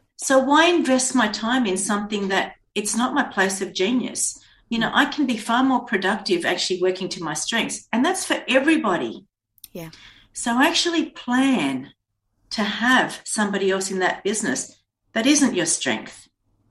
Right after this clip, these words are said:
Speaker 2: Mm.
Speaker 1: So by the stage, by the time you start, I always work in an eighteen-month cycle as a minimum.
Speaker 2: Yes.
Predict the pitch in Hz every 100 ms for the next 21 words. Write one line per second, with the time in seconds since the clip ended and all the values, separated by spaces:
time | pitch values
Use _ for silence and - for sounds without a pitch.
0 | - 185 175 156 - _ _ _ - 233
1 | 214 - _ _ _ _ - - 233 247
2 | 254 - 277 320 - - - _ 220 220
3 | 220 - 269 320 269 220 - - 196 160
4 | - 226 247 247 226 214 185 190 180 165
5 | 175 175 185 170 - 160 156 - 160 160
6 | 175 - 156 156 156 156 151 139 208 208
7 | 254